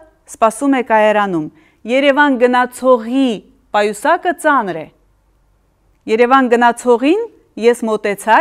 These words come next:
և տվեցի նամակը։ Երևան գնացողից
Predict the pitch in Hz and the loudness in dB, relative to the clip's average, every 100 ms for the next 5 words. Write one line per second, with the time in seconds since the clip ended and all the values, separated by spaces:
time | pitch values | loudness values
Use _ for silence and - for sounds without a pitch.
0 | 349 233 208 202 202 196 - 254 269 240 | 2 -2 -4 -6 -6 -6 -8 -4 -2 -2
1 | 226 202 - 160 156 _ _ _ _ _ | 0 -2 -4 -14 -16 _ _ _ _ _
2 | _ _ _ _ _ _ 220 233 240 254 | _ _ _ _ _ _ 0 2 2 0
3 | 233 226 220 214 220 202 240 403 | 0 -2 -2 -4 -6 -4 -2 -2